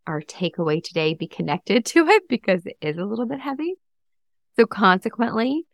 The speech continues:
we're going to have our grit wit be something a little more fun and fanciful so that you can just let this other stuff kind of sink in the background. So there was some wonderful research that came out at the end of January.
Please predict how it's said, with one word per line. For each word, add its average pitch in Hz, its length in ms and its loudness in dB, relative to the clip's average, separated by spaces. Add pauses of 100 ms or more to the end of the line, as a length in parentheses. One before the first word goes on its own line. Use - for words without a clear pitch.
(300)
we're 196 300 4
going 220 240 2
to 233 60 0
have 180 340 0 (100)
our 185 120 2
grit 160 400 -2
wit 156 360 -4 (200)
be 160 440 -2 (340)
something 196 440 2
a 208 80 0
little 208 300 -2
more 175 420 2 (200)
fun 175 240 2
and 190 240 -2
fanciful 180 800 -2 (100)
so - 160 -12
that 185 120 -4
you 175 120 -6
can 185 160 0
just 165 200 -10
let 175 160 -2
this 175 200 -10
other 180 200 -4
stuff - 240 -10
kind 185 140 -6
of 165 60 -10
sink 170 260 -12
in 165 60 -4
the 156 60 -6
background. - 680 -8 (1200)
So - 280 4 (680)
there 220 240 8
was 277 180 2
some 226 320 4
wonderful 185 720 4
research 208 460 0
that 151 120 -6
came 170 200 -4
out 131 400 -6 (200)
at 160 140 -2
the - 180 -8
end 175 140 2
of 226 80 0
January. 151 720 -2